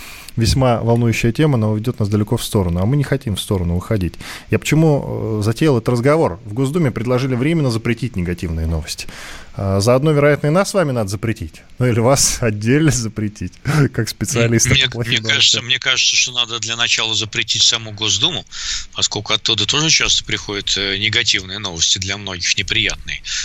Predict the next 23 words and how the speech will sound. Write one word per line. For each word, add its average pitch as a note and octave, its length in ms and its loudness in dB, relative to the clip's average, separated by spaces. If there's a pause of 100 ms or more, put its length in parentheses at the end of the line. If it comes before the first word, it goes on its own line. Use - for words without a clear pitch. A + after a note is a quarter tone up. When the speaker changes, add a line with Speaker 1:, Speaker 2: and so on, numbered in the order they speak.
(120)
Speaker 2:
Они A2 200 0
там F#2+ 200 -2
с-, - 140 4
придумывают G#2+ 560 -2
всякие F#2 340 0
штрафы, A2 600 -2 (360)
наказания, G#2+ 800 -2
ужесточения. G#2+ 960 0 (440)
Э, G2 180 -10 (100)
вот G2+ 260 -8
за G#2+ 240 0
прошлый A2 400 0
год B2+ 240 0
там, F2+ 280 -8 (120)
э, G2 300 -10 (560)
они G2 200 -2
довольно A#2 360 0
много A#2 320 -2
всяких G#2+ 360 0
гадостей G2 440 -2
придумали. F2 480 -10
Может, F2 320 -2
их G#2 160 -8